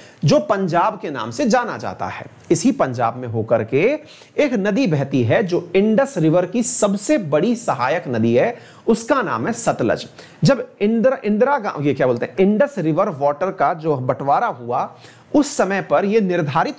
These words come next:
हुआ कि इंडस रिवर के साथ-साथ दो नदियां और, कौन-कौन सी, चेनाब और झेलम और इंडस, ये तीनों तो पाकिस्तान को पानी पहुंचाएंगी।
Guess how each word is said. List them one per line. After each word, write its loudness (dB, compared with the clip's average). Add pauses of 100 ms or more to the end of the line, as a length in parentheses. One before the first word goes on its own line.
(120)
हुआ 0 (300)
कि 2
इंडस 0
रिवर -4
के -2
साथ-साथ -2
दो 2
नदियां 0
और, 0
कौन-कौन 0
सी, -4 (380)
चेनाब 0
और -2
झेलम 0 (400)
और 2
इंडस, 2
ये 0
तीनों 0
तो -2
पाकिस्तान 0
को 2
पानी 2
पहुंचाएंगी। 0